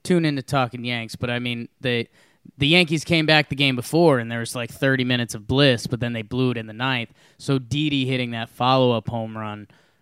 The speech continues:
took any chance of that out. 'Cause, like, dude, imagine if we got deflated again. Imagine if they won in the ninth again after we came back again. Like, that would have been rock bottom before our event. Instead,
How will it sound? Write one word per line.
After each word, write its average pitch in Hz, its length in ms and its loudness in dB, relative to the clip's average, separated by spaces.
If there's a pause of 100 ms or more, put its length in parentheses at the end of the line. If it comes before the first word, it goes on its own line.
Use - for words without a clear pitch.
(640)
took 147 440 0
any 135 260 0
chance 123 360 -2
of 113 100 -8
that 127 260 4
out. 101 220 -10
'Cause, 139 140 -2
like, 127 180 0
dude, 143 220 4
imagine 127 460 0
if 139 120 0
we 139 140 0
got 131 220 -2
deflated 117 540 -8
again. 202 520 -2 (500)
Imagine 131 220 0
if 185 80 -2
they 190 160 6
won 123 440 -2
in 139 220 -4
the 120 100 -6
ninth 107 460 -8
again 180 340 0
after 127 420 -4
we 110 280 -10
came 180 320 0
back 202 260 2
again. 226 380 -2
Like, 113 220 -6
that 160 240 0
would 180 80 2
have 123 80 -2
been 107 180 -10
rock 110 340 -6
bottom 156 360 0
before 107 300 -8
our 104 100 -6
event. 107 280 -10 (280)
Instead, 127 640 -2